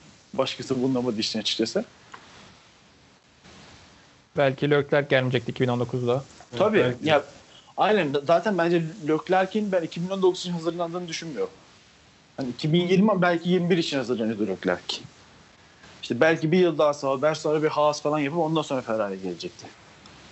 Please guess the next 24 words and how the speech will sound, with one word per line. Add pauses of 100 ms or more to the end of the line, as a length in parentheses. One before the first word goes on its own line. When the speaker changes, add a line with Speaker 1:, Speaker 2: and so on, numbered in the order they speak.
(260)
Speaker 1:
Daha
hazır
ve
daha (120)
net
hani
gelip
şampiyon
olabilecek
bir
şekilde
gelecekti
belki. (300)
Ama (260)
başka
pilot
yoktu.
Kimi
alabilirlerdi
ki
yani? (2500)
Speaker 3:
Abi
Giovinazzi. (920)
Speaker 1:
<laughs>